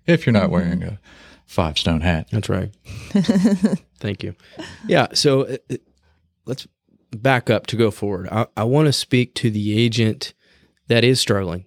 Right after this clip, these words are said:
Speaker 3: that is saying, "Man, I was getting a lot of leads from online sources." That is done right now. We're not getting that stuff.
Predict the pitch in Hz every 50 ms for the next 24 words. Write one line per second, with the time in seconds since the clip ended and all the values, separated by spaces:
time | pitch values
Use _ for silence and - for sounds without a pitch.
0 | _ _ 101 104 104 113 120 113 - - 120 110 107 104 101 104 104 104 104 104
1 | 104 104 107 - - 104 104 101 107 110 113 117 113 - 131 123 113 113 110 104
2 | 104 104 104 104 104 104 101 101 104 101 101 104 107 104 101 98 92 - - -
3 | - - _ - - _ _ _ - - 117 110 - 101 110 110 110 104 101 101
4 | 98 - - 104 101 95 - - 90 85 87 - - - - _ _ _ _ _
5 | _ _ _ _ - 104 104 104 104 104 101 98 - 101 92 85 82 82 - _
6 | _ - - 98 98 - - 92 85 95 104 104 101 101 92 95 110 101 98 101
7 | 101 95 92 90 - - - - 90 85 87 -